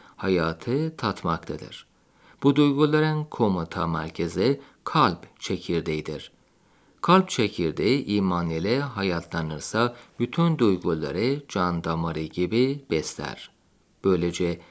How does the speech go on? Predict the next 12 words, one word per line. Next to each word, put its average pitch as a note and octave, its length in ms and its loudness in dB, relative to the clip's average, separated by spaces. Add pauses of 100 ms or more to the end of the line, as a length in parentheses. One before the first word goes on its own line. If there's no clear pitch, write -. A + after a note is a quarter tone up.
(120)
iman B2+ 420 4
ile C#3+ 400 0
kemalini E2+ 840 -2
bulan D#2+ 360 -2
insan D#2 540 -6
kalbi G#2 500 0 (340)
varlığının F#2+ 720 2
bütün D3 320 -2
manasını G2 1080 -2
özünde D#2+ 560 -2
saklar, F#2 720 -4 (360)
ruha C3+ 560 2